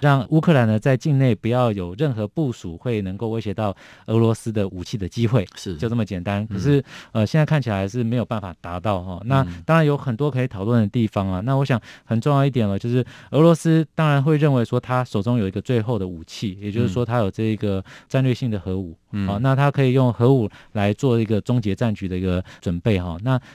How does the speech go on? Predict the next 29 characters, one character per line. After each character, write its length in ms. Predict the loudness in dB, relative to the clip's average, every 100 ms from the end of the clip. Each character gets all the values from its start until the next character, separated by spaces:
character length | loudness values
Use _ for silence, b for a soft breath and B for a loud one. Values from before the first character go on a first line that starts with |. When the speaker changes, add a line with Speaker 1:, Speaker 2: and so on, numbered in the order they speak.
| 0
Speaker 1:
但 140 | 2
是 60 | 2
事 160 | 2 0
实 40 |
上， 260 | 2 2 0
这 120 | -2
个 100 | -4
世 140 | -2
界 160 | 0 0
各 180 | 0 -2
国 160 | -2
现 160 | -2 -2
在 140 | -4
非 160 | -2 -2
常 160 | -2 -4
瞩 180 | -4
目 240 | -2 -2 -2
俄 80 | -2
罗 140 | -4
斯 140 | -4 -4
的， 140 | -4
的 140 | -4
状 200 | -2 -4
况， 160 | -2 -6
而 80 | -4
且 160 | -2 -4 B B -2
用 180 | -2
非 120 | 2 0
常 260 | 0 -2